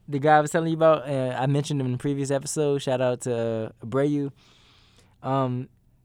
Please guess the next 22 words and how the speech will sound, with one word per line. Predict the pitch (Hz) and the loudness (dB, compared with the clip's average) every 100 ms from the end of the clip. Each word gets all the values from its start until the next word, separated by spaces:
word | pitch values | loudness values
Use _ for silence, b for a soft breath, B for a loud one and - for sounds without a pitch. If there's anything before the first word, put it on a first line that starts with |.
| _ - | _ -8
I | 147 | -2
rode | 160 156 | 2 2
with | 139 | 2
him. | 160 160 139 131 _ _ _ _ _ _ _ _ - | 0 0 -4 -8 _ _ _ _ _ _ _ _ -2
Um, | 127 120 113 | 0 0 -2
he | 101 170 | -4 -4
took | 160 170 | -2 0
me | 156 | 2
home, | 160 160 151 135 - _ _ _ _ - - - b b b | 4 4 2 0 -6 _ _ _ _ -20 -20 -20 b b b
and | - | -6
I | 127 | -2
was | 147 | -2
just | 143 | -4
like, | 135 127 117 - _ _ - | -4 -4 -4 -10 _ _ -14
"I | |
don't | 156 | -10
know | 139 | -8
what | 131 | -8
I'm | 135 | -8
about | 131 | -10
to | 123 | -10
do." | 120 147 117 | -8 -6 -6